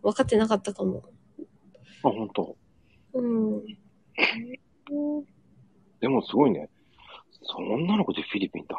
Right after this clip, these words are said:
Speaker 2: んまり聞かなかったからね、俺。
Speaker 1: <laughs> うん。
Speaker 2: しかもあの、スモーキーマウンテンまで行ったってすごいなと思って。
Speaker 1: うん。でも一人じゃなくて、なんか、あれです。何人かで、
Speaker 2: うんう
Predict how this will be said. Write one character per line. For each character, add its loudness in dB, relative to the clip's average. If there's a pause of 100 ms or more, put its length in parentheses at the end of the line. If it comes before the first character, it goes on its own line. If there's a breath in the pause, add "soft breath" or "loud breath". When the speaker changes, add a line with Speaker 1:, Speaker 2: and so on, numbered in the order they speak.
Speaker 2:
ん -10
ま -8
り -2
聞 -12
か -2
な -4
か 2
っ -4
た -14
か -6
ら -10
ね、 -8 (2000 loud breath)
俺。 -2
Speaker 1:
<laughs> -
う 2
ん。 -12 (880)
Speaker 2:
し -10
か -8
も 0
あ -4
の、 -4 (600)
ス -18
モ 2
ー -2
キ 2
ー 4
マ 6
ウ 6
ン 4
テ 8
ン 2
ま -4
で -8
行 -10
っ -20
た -6
っ -18
て -16
す -14
ご 6
い 6
な 2
と -6
思 -14
っ -20 (120)
て。 -20 (880)
Speaker 1:
う -4
ん。 0
で -20 (140)
も 0
一 6
人 12
じ 8
ゃ 10
な 8
く 0
て、 -4
な 0
ん -2
か、 -4
あ -6
れ 0
で 0
す。 -14
何 8
人 8
か -2 (160)
で、 6 (380 loud breath)
Speaker 2:
う 6
ん 6
う 6